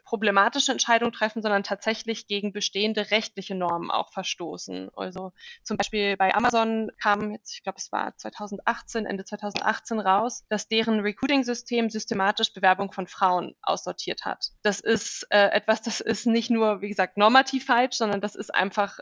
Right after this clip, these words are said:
rein rechtlich nicht möglich. Das sp-, entspricht, ähm, das verletzt das Antidiskriminierungsgesetz. Und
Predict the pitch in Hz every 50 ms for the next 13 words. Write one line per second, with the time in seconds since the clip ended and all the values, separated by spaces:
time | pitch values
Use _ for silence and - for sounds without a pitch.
0 | - 160 156 190 190 208 202 185 196 202 - - - 202 - - - 220 220 220
1 | - - 214 233 233 - - - - - 190 - - _ - - 208 196 - -
2 | - - - - 208 208 - - - - - - - 196 190 190 196 196 190 190
3 | _ - 202 - - - 226 208 208 226 226 - - - - 208 190 - - -
4 | - - 202 208 214 190 196 - - 214 202 214 226 220 185 170 - - 170 170
5 | - - 185 - - 220 214 214 208 -